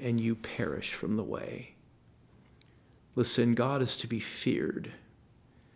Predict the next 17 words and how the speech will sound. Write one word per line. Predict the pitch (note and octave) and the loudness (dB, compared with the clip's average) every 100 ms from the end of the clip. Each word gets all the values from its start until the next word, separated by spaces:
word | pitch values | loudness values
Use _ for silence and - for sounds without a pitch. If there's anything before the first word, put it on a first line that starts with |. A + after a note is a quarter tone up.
| - - - - - - | -20 -20 -20 -20 -20 0
and | B2+ A2 | 6 6
Jesus | A#2 C3+ B2+ B2+ - | 8 8 8 4 4
is | A#2+ - | 2 2
the | A#2 | 0
King | - - B2 A#2 A2+ | 2 4 8 8 6
of | - - | 2 -4
kings. | - - - A2 D#2+ - - - - - - - - - - - - - - - - B2 | -8 -6 0 0 0 -4 -4 -2 0 -2 -8 -20 -20 -20 -20 -20 -20 -20 -20 -20 -4 2
And | A2+ | 4
so | - B2 A2+ G#2+ A2 - - - - - - - - - | 6 8 8 8 4 -6 -20 -20 -20 -20 -20 -20 -20 0
the | A#2 | 8
Bible | B2 C3 B2 | 10 10 8
says | - B2+ A#2+ - | 8 10 8 8
that | A2+ A2+ - - - - - - - - - - - - - - | 4 4 -2 -10 -18 -20 -20 -20 -20 -20 -20 -20 -20 -18 -12 6
every | C3+ B2+ C#3+ C#3 | 8 10 8 10
knee | B2 A#2+ A#2 | 10 10 10
will | G#2+ A2 | 10 8
bow | G2+ G2 G2+ F#2+ G2 | 6 4 4 2 0